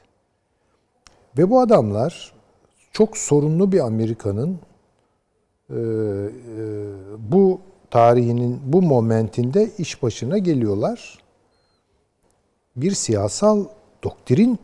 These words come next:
etrafında veya işte ardışık olarak kurduğu farklı ama birbirine yakın sayabileceğimiz bir takım formasyonlar bunlar. Bu, burada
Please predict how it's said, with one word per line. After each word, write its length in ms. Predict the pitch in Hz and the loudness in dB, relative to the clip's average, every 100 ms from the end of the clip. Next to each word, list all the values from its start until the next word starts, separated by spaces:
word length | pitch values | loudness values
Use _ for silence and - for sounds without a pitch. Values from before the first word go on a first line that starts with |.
| - - | -12 -10
etrafında 800 | - - 92 - 101 87 85 - _ _ | -8 -8 -10 -12 -18 -20 -20 -20 _ _
veya 360 | 131 104 98 147 | -6 -4 -2 -2
işte 460 | 135 - 123 123 120 _ _ | -4 -6 -4 -4 -8 _ _
ardışık 540 | 127 120 120 - - 110 | 2 2 -2 -8 -8 -6
olarak 520 | 95 110 117 - - _ _ | -4 -6 -6 -10 -20 _ _
kurduğu 580 | - 127 101 101 110 131 _ 156 135 _ | -6 -6 -4 -4 -6 -6 _ -20 -20 _
farklı 420 | - 120 - - 147 | 0 0 0 0 2
ama 260 | 139 123 | 2 0
birbirine 340 | 110 104 117 135 | -2 -2 -2 0
yakın 540 | 120 - - 123 139 - _ _ | 2 0 -2 -4 -6 -14 _ _
sayabileceğimiz 1080 | - 117 104 92 92 87 98 120 147 - - | -4 -2 -2 -6 -12 -12 -10 -10 -10 -16 -18
bir 140 | 131 104 | -14 -12
takım 420 | 98 - 135 147 - _ _ _ _ _ | -12 -6 -6 -6 -18 _ _ _ _ _
formasyonlar 960 | - 127 120 123 110 - 120 117 113 101 | -6 -4 -2 -2 -4 -6 -6 -6 -6 -6
bunlar. 480 | 95 104 151 208 - _ _ _ _ _ 117 107 107 113 | -6 -6 -4 -6 -10 _ _ _ _ _ -20 -20 -18 -10
Bu, 440 | 135 233 240 220 185 | -4 -2 0 -2 -4
burada 680 | 151 226 226 185 185 196 | -4 -4 -2 0 2 2